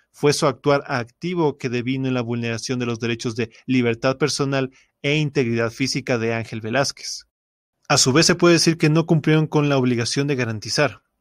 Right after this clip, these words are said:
No previnieron estos actos porque de forma impune toleraban y permitían esta clase de detenciones forzadas y torturas hacia individuos inocentes. Se puede evidenciar que tampoco hubo una investigación seria,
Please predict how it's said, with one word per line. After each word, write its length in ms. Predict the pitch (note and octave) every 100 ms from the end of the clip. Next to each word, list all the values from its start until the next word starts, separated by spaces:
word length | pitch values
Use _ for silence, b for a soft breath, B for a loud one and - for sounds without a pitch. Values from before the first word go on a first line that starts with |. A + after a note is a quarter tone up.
| _ _ _ _ _ D#3
No 160 | G3
previnieron 560 | A3+ G#3+ F#3 D#3+ F#3+ F#3
estos 320 | F3+ E3+ -
actos 300 | F3+ F#3 E3
porque 340 | - D3+ E3+
de 120 | C#3+ C#3
forma 400 | D#3+ F3 F3 D#3+
impune 760 | C#3+ C#3 E3+ G#3 E3 B2 B2+ _ _
toleraban 840 | E3 D#3+ D3+ D3 F#3+ F3+ C#3 B2+ D3
y 100 | C3+
permitían 600 | D3+ D3 C3+ E3 E3 D#3+
esta 200 | - C#3+
clase 420 | C#3+ C#3+ - C#3
de 180 | C3 C3 -
detenciones 680 | C#3 C3+ C3 A#2+ D#3 E3+ -
forzadas 540 | D#3 - D#3 C#3 -
y 40 | B2
torturas 640 | C3 A#2+ D3 C#3 C3 - b
hacia 240 | B2+ - C3+
individuos 640 | A#2+ A#2 C#3 C3+ B2 -
inocentes. 800 | A#2 A2+ D3+ D3 A#2 - - - _ _ _ _ _ _
Se 180 | - C3
puede 220 | B2+ C#3+
evidenciar 460 | D3+ D3 B2+ D3+ E3
que 100 | E3
tampoco 380 | C#3 B2 C3+ C#3
hubo 160 | C3+
una 140 | C#3 C3
investigación 600 | B2+ A#2 A#2+ A2 A#2+ A2+
seria, 400 | E3 E3+ A#2+